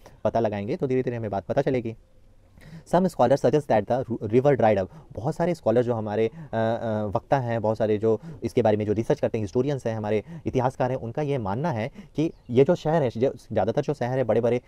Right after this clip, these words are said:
रिवर्स के आसपास बसे थे ना, ये रिवर्स धीरे धीरे सूख गई। Others suggest that, अ, that, अ, there was deforestation। बहुत लोगों का ये भी मानना है कि यहाँ पे जो है आ-, आसपास जो जंगल हुआ करते होंगे, जो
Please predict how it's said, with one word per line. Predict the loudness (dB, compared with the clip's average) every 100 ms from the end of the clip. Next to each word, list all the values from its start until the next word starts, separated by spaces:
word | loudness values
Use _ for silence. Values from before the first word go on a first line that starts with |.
| -8 0
रिवर्स | 2 4
के | 4
आसपास | 2 2 2
बसे | 0 -2
थे | -2
ना, |
ये | 0 2
रिवर्स | 2 0 0 2
धीरे | 4
धीरे | 4 4
सूख | 2 2
गई। | 2 -2 -8 -20 -4 4
Others | 4 6 4
suggest | 2 0 -2
that, | -2 -2 -4 -8 2
अ, | 4 4
that, | 4 2 2
अ, | 0 0
there | 2 2 4
was | 2 0
deforestation। | -2 2 2 0 -4 -4
बहुत | -2 -4 -2
लोगों | -4 -2
का | -2
ये | -2 -2
भी | -2
मानना | -4 -6 -6
है | -4 -6 -10 -8
कि | -4 -4 -2
यहाँ | -2 0 0
पे | 0
जो | 0 2
है | 4 4
आ-, | 2 -2 -2
आसपास | 0 0 2
जो |
जंगल | 0 0 2
हुआ | 2 0
करते | 0 -4
होंगे, | -4 -2
जो | 0